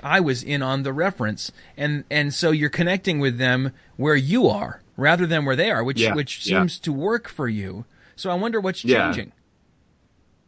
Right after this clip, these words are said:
Speaker 2: No, you know, I think it's still working, to be honest. It just, I feel different about it. You know what I'm saying? And I think
Speaker 1: Okay.
Speaker 2: I, I think it's still working okay now, but I, I see,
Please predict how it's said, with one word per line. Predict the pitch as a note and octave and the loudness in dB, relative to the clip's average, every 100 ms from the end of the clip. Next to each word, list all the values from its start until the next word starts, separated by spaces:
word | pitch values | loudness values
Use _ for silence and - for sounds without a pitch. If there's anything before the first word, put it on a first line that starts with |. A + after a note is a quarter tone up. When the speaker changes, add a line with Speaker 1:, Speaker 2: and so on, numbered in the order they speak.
| - | 0
Speaker 2:
No, | A3+ C4 A3+ | 6 6 6
you | A#3 | 4
know, | D4+ C#4+ | 4 4
I | C#4 | 2
think | C4 - | 4 4
it's | A4+ | 4
still | - D#3+ F3+ | 2 2 4
working, | A#2+ C3+ D3 G3 | 6 6 4 -2
to | G3 | -4
be | E3 E3 | 0 4
honest. | E3 F#3+ F#3+ D#3+ | 6 6 2 0
It | |
just, | D3+ F3+ - - | 2 0 0 2
I | D#3+ | 2
feel | - F3 F3 | 2 0 0
different | B2+ A2 G#2+ G#2 | 2 0 0 -2
about | F#2 E2 | -2 -2
it. | E2 | -2
You | G2 | 2
know | B2 | 4
what | C3+ | 4
I'm | |
saying? | B2+ C#3 C3 C#3+ D3 | 4 2 4 2 2
And | D3 | 2
I | |
think | E3 C4+ | 2 2
Speaker 1:
Okay. | G#3 D#3+ C#3+ | 4 4 2
Speaker 2:
I, | C#3+ _ _ _ _ _ _ _ _ _ - | -2 _ _ _ _ _ _ _ _ _ -4
I | F#3 | 0
think | D#4 | 2
it's | - | 0
still | - F3+ F3+ | 0 2 4
working | D3 D#3 D#3+ C#3 | 6 4 2 0
okay | B2+ - A#2 | 0 -2 -4
now, | A2+ A2+ B2 A#2+ | -2 2 2 2
but | C3 | 2
I, | A#2+ G#2 | 2 0
I | C3+ | -2
see, | A#2 - - C#3+ D3+ C#3 | -2 -2 2 4 6 4